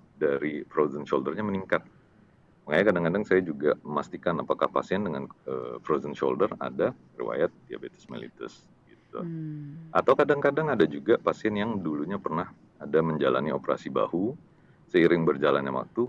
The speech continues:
Speaker 1: terkadang bisa terjadi perlengketan di area sendi bahunya gitu. Jadi kita harus
Speaker 2: Hmm.
Speaker 1: lihat juga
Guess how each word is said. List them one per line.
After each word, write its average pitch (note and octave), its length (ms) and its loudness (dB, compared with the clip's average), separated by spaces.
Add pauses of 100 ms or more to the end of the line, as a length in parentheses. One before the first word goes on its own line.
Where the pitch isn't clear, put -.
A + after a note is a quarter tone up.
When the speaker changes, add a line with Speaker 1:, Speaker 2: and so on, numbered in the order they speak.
(140)
Speaker 1:
terkadang D2+ 960 0
bisa D#2 300 -2
terjadi C2 400 -4
perlengketan C#2 800 -2 (160)
di C#2+ 160 -2
area C2 180 -2
sendi C2 240 -8
bahunya B1+ 460 -8 (640)
gitu. - 240 -16
Jadi - 160 -4
kita E2 240 4
harus D2 180 -2
Speaker 2:
Hmm. - 80 -8
Speaker 1:
lihat D2+ 240 0
juga D#2+ 300 -2